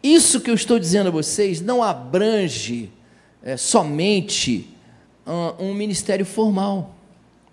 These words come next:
mas também atos diários de amor, de serviço e de obediência. Eu tenho dito lá pros irmãos que caminham comigo,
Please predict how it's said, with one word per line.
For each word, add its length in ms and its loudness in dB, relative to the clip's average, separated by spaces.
mas 280 2
também 960 2
atos 920 -4
diários 960 -2
de 140 -4
amor, 600 0
de 100 -8
serviço 720 -4
e 100 -4
de 120 -4
obediência. 800 -6
Eu 100 0
tenho 340 -2
dito 400 -6
lá 140 -2
pros 240 -10
irmãos 480 -6
que 100 -10
caminham 380 -8
comigo, 560 -10